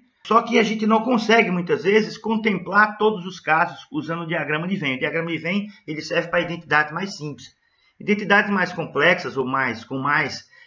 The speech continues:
é, operações, como essas últimas que a gente viu, elas possivelmente não são adequadas para ser feitas por diagrama de Venn. Então, não é um bom plano, já que nenhum diagrama vai cobrir todos os casos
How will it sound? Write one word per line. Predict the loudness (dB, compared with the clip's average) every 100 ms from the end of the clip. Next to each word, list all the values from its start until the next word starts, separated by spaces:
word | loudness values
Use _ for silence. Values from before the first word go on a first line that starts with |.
| _
é, | -4 -4
operações, | -2 -2 -2 -2 -2 -2 -2
como | -6
essas | -6 -6
últimas | -6 -6 -8
que | -10
a |
gente | -8 -10 -10
viu, | -2 0 0 -2 -18 _
elas | -2 0 0 -2 -8
possivelmente | -4 -4 -2 0 0 -2 -2
não | -2
são | 0 0 -2 -2 -4
adequadas | 0 0 2 4 4 0 -4
para | 0 0
ser | -2 -10
feitas | -8 -8 -8 -12
por | -6 -2 -2 -4 -16 _ _ _ -4
diagrama | 0 2 0 -2
de | -4
Venn. | -4 -4
Então, | -4
não | -2 0
é | 0
um | 2
bom | 0 2
plano, | 2 2 0 0
já | 0 0
que | 0
nenhum | -4 -4
diagrama | 0 0 2 0 0
vai | -4
cobrir | -6 -10 -6
todos | -6 -6
os | -10
casos | -2 -2 0